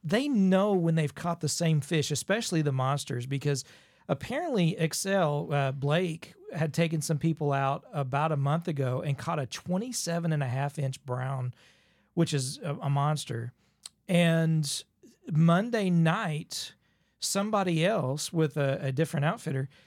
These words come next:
caught the very same trout, right? I mean, they, they compared the pictures and the different markings or whatever,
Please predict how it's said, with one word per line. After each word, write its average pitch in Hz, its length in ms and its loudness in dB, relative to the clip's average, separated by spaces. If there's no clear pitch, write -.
caught 202 280 0
the 185 100 2
very 185 260 2
same 175 360 2
trout, - 380 -4
right? 156 220 2
I 156 60 -2
mean, 156 140 2
they, 160 220 2
they 151 340 -2
compared 151 380 2
the 139 80 -6
pictures 165 580 0
and 139 100 0
the 139 40 -2
different 151 320 -4
markings 160 520 0
or 147 60 -2
whatever, 147 460 0